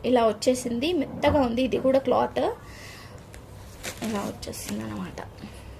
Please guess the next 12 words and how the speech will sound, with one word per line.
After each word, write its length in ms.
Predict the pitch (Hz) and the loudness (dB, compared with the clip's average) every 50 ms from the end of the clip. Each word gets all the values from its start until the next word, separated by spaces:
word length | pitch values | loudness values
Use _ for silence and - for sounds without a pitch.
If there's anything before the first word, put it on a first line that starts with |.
| - - - - - - - - - - - 269 | -16 -16 -16 -14 -14 -14 -16 -16 -16 -10 -4 -4
ఓకే, 240 | 269 - - 370 392 - - - - - - - - - - - | -2 -2 -2 -6 -6 -6 -14 -16 -16 -16 -14 -14 -14 -10 2 6
ఇలా 240 | 247 262 262 247 247 | 10 10 12 10 10
ఉంటుందండి. 600 | 247 240 240 247 247 247 247 233 226 233 359 392 | 8 4 6 6 8 8 8 4 6 6 6 6
కావాలనుకుంటే 720 | - 320 254 220 220 226 233 233 233 233 - 220 - 226 | 8 8 8 10 10 10 8 8 6 4 2 2 2 2
తీసుకోండి. 580 | - 214 214 226 226 - - 214 220 220 262 | 0 2 0 0 0 0 0 0 2 4 4
మనం 240 | 294 254 214 220 220 | 4 4 2 2 0
ఇస్తున్న 320 | 233 233 - - 254 262 247 | 0 -2 0 2 4 4 4
ఆఫర్ 400 | 226 202 196 - - 233 240 240 | 4 2 0 0 4 4 4 4
కాస్ట్ 420 | 240 208 185 202 208 - - - | 4 2 2 2 2 -2 -2 -2
వచ్చేసరికి 480 | 220 - - 220 226 214 - - - - | -2 0 0 -2 0 0 -2 0 0 -4
అయితే 200 | - - 403 453 | 0 2 2 4
only, 240 | 359 269 254 330 | 4 4 2 2